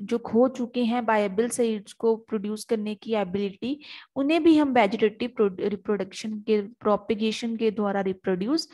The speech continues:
करवा सकते हैं। जो इसके प्लांट्स होते हैं वो बिल्कुल पेरेंट प्लांट से सिमिलर होते हैं। सीडलेस वैरायटीज भी हम, सीडलेस टोमेटोज मार्केट में मिलते हैं, सीडलेस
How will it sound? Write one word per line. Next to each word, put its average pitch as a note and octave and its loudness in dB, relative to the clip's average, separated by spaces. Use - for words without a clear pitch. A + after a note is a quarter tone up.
करवा G3+ 2
सकते - -6
हैं। E3+ -8
जो A3+ 2
इसके C4 0
प्लांट्स B3 2
होते A#3+ 0
हैं A#3+ 0
वो B3+ -4
बिल्कुल A3 -2
पेरेंट A#3+ 0
प्लांट A3+ -2
से A#3+ -4
सिमिलर G#3 0
होते A#3 -2
हैं। A#3+ -4
सीडलेस C4 2
वैरायटीज A#3+ 2
भी B3+ 0
हम, C4 0
सीडलेस A#3 -4
टोमेटोज G#3+ 2
मार्केट G#3 -4
में A3 -2
मिलते G#3+ -4
हैं, G#3+ -2
सीडलेस G#3+ -4